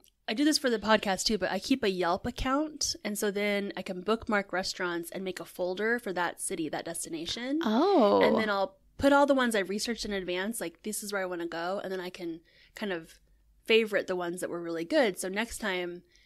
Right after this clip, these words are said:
Speaker 1: if I go back to that place, I can
Speaker 2: Mm-hmm.
Speaker 1: remember. Or if someone says to me, "Well, where did you go? Where did you eat? Like,
Speaker 2: You
Speaker 1: what
Speaker 2: have
Speaker 1: do you
Speaker 2: that
Speaker 1: recommend?"
Speaker 2: recommendation, yeah.
Speaker 1: I have it in Yelp. So I really rec-, I recommend doing that because then I have a terrible memory, and I'll be like,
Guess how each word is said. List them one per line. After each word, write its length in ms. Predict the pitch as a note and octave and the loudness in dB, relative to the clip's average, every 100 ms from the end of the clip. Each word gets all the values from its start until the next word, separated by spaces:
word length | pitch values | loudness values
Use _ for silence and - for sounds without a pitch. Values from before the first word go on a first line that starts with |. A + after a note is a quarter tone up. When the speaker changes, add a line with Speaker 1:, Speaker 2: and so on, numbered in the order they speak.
| _ - | _ -6
Speaker 1:
if 100 | F3+ | -4
I 80 | F#3+ | -4
go 80 | - | 2
back 200 | A3+ B3+ | 2 2
to 80 | B3 | 2
that 160 | E3+ | 2
place, 280 | - F#3+ F#3 | 0 -2 2
I 40 | A3 | 2
can 100 | G#3+ | 6
Speaker 2:
Mm-hmm. 100 | G3+ | 6
Speaker 1:
remember. 380 | G3 C4 A#3+ F3 | 6 4 2 2
Or 120 | G3 | 2
if 100 | F#3+ | 0
someone 280 | G#3 G3+ G3 | -4 -4 -4
says 180 | F#3+ - | -6 -6
to 80 | |
me, 120 | G3 F3 | -6 -6
"Well, 160 | G3 | -4
where 120 | C4+ | -4
did 200 | E4 G4 | -4 -2
you 80 | E4 | 0
go? 520 | C4+ C4 C4 B3 A3+ A3 | 0 2 2 4 2 0
Where 100 | B3 | -2
did 160 | C#4 | -2
you 80 | C4 | -4
eat? 360 | - G#3 G3 - | -4 -4 -4 -4
Like, 100 | G#3+ G#3+ | -4 0
Speaker 2:
You 120 | G#3 | 2
Speaker 1:
what 100 | A3+ | 2
Speaker 2:
have 0 | |
Speaker 1:
do 60 | |
you 40 | A3 | 2
Speaker 2:
that 40 | |
Speaker 1:
recommend?" 340 | G3+ A3 G#3 - | 2 2 4 8
Speaker 2:
recommendation, 560 | B3+ C#4 A#3 G#3+ G3+ G#3 | 8 8 6 4 2 4
yeah. 420 | B3 C#4+ B3+ G3 | 6 6 6 4
Speaker 1:
I 40 | |
have 140 | F3+ F#3+ | 0 -6
it 80 | |
in 120 | G3 A3+ | -6 0
Yelp. 320 | G#3 - - | 0 0 -4
So 180 | - F#3 | -2 0
I 120 | G3 | 2
really 340 | G#3+ A3 G#3 | 2 4 4
rec-, 260 | G3 G3 B3 | 2 -4 -4
I 100 | - G3 | -4 -4
recommend 380 | F#3 F#3+ F#3 | -6 -8 -8
doing 200 | F#3+ F#3 | -4 -4
that 180 | F3+ D#3 | -2 -4
because 260 | - G3 F#3 | -4 -6 -4
then 220 | F#3 F#3 | -4 -4
I 80 | F#3+ | -2
have 120 | G#3 | -2
a 20 | F#3+ | -4
terrible 280 | G3 F#3+ | -4 -4
memory, 300 | F3+ F3+ F3 | -4 -6 -6
and 80 | E3+ | -6
I'll 60 | E3+ | -6
be 100 | F3 | -6
like, 260 | E3+ E3+ | -8 -12